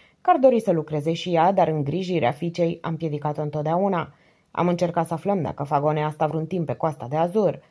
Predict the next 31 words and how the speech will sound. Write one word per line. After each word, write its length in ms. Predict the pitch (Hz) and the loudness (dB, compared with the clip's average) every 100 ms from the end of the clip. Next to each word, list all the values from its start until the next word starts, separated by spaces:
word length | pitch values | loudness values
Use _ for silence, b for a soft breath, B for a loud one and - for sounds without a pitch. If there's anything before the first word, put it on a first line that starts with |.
| b _ | b _
N-am 280 | - 160 113 | -6 -2 -2
primit 300 | 104 139 143 | -2 -4 -4
informații 480 | 147 147 147 151 160 | -4 -2 -2 -4 -8
sigure 340 | - 175 147 | -8 -2 -2
în 100 | 151 | -2
această 380 | 151 147 147 - | -4 -4 -6 -6
privință. 640 | 139 151 151 151 139 139 b b b b - | -6 -4 -2 -4 -4 -6 b b b b 0
Unii 340 | 196 226 240 | 2 4 2
presupun 420 | 226 226 220 220 | 2 0 0 2
că 80 | 214 | 2
ar 60 | 196 | 0
fi 120 | 185 | 0
petrecut 420 | 202 196 180 185 | 0 0 -2 -2
acolo 300 | 175 180 170 | -2 0 0
câteva 380 | 170 170 160 175 | -2 -2 0 0
zile, 280 | 160 170 185 | 0 0 0
acum 380 | 202 175 160 147 | 0 -2 -4 -2
trei-patru 580 | 185 151 - - - | -2 -2 -4 -6 0
ani, 300 | 196 254 277 B B B | 2 2 -2 B B B
pe 80 | 240 | -2
când 220 | 254 277 | 2 6
era 160 | 269 254 | 8 8
încă 280 | 233 226 175 | 6 2 0
la 100 | 170 | 0
Imperia, 760 | 190 220 202 175 165 214 - | 0 0 0 0 2 0 0
împreună 460 | - 208 190 180 165 | -2 0 2 2 0
cu 120 | 160 | -2
o 40 | 160 | 0
doamnă 340 | 160 156 143 | 0 0 -2
cam 240 | 143 135 | -4 -8
trecută. 680 | - - 180 196 175 165 b | -6 -6 -2 -2 -2 -4 b